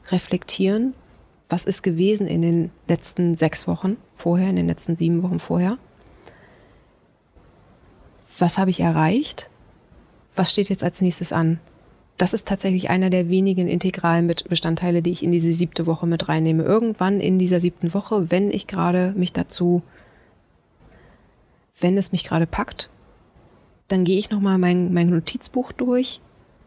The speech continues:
durch die ganzen Tage hindurch, gucke, was ist denn da gewesen? Und halte für mich selber in, in der Datenbank,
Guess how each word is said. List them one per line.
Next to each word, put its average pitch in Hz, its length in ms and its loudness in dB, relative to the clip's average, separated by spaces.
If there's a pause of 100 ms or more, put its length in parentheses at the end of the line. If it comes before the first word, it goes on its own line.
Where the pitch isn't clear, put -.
durch 208 180 0
die 202 120 -2
ganzen 202 300 0
Tage 185 280 0
hindurch, 185 480 2
gucke, 208 420 0
was 185 140 -2
ist - 140 -4
denn 240 80 0
da 202 100 0
gewesen? 180 580 0 (680)
Und 165 180 0
halte 190 240 2
für 196 220 -2
mich 190 200 0
selber 208 720 0 (200)
in, 185 500 2 (1300)
in 170 120 2
der 160 120 2
Datenbank, 156 640 -2